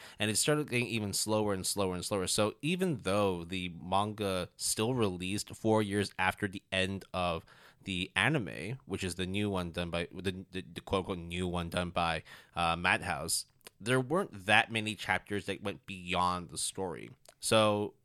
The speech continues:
yeah, it, you, i-, if, if you're caught up with the anime,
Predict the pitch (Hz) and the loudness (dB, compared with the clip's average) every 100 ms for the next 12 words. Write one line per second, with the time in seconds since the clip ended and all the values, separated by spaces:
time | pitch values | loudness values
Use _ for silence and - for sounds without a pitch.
0 | - 98 120 107 82 98 - _ - - | -8 0 2 2 2 -2 -6 _ -20 -20
1 | _ - 135 143 139 143 - _ 50 - | _ -6 0 4 4 0 -8 _ -4 2
2 | 190 165 - - 139 - 131 - 170 190 | 4 4 2 2 0 2 0 2 4 4
3 | - 123 - 120 110 104 104 98 58 50 | 2 -2 -2 -2 2 2 2 -4 -10 -14